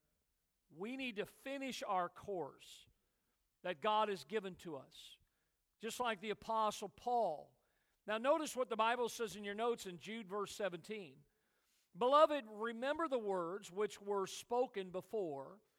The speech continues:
of the apostles of our Lord Jesus Christ." Notice how that they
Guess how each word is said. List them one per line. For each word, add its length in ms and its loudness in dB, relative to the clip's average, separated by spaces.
of 120 4
the 100 -2
apostles 720 4
of 100 0
our 200 4
Lord 260 0
Jesus 480 -10
Christ." 580 -4
Notice 460 2
how 420 6
that 520 0
they 460 2